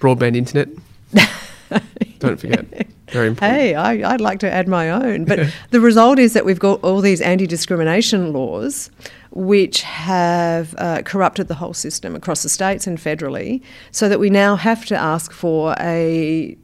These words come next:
Speaker 2: anti-discrimination law for religious freedom. And it's layer upon layer upon layer. No one knows how they work together. It's an absolute mess.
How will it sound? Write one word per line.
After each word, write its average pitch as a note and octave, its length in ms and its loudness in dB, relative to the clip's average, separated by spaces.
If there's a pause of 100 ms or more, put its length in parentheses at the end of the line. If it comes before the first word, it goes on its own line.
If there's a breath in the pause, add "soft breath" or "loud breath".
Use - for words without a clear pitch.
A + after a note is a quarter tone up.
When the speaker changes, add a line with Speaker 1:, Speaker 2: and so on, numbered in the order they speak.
(140)
Speaker 2:
anti-discrimination E3+ 1200 -4
law D#3+ 500 -4 (220 soft breath)
for - 180 -2
religious A#3 420 2
freedom. A#2 460 -6 (380)
And F#3 120 2
it's F3 140 -2
layer G#3 340 2
upon G3 300 -2
layer C#3+ 220 -4
upon C#3 220 -8
layer. C3 280 -6
No F#3 260 2
one A3+ 180 2
knows C#3+ 280 -2
how D3 120 -8
they C#3 140 -6
work C#3 380 -2 (280 soft breath)
together. C3+ 580 -4 (500 soft breath)
It's D#3+ 160 -6
an F3 60 -2
absolute F#3 480 -2
mess. C#3+ 600 -2